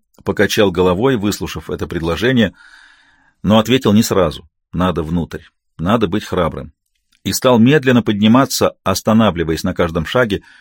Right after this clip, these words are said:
чтобы Амди неизменно окружал его. Щенки разрывались между сочувствием Джеффри и желанием поскорее разведать, что же за грандиозная тайна сокрыта там, внутри.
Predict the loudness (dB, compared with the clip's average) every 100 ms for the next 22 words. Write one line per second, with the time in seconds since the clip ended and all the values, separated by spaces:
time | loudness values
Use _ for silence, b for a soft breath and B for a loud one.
0 | b b -6 -2 0 2 2 2 2 0
1 | 0 0 -2 -2 -2 -2 -10 _ _ _
2 | _ _ _ _ -4 -2 2 0 -2 -4
3 | -4 0 0 2 2 4 2 0 2 2
4 | 2 0 0 0 -4 -2 0 2 2 0
5 | -2 -8 B B B B B B B 2
6 | 4 4 4 2 0 2 4 4 2 2
7 | 2 0 -4 -4 -2 0 0 0 2 4
8 | 2 4 2 2 0 0 0 0 0 -2
9 | -2 -2 -2 -2 0 -2 -2 -6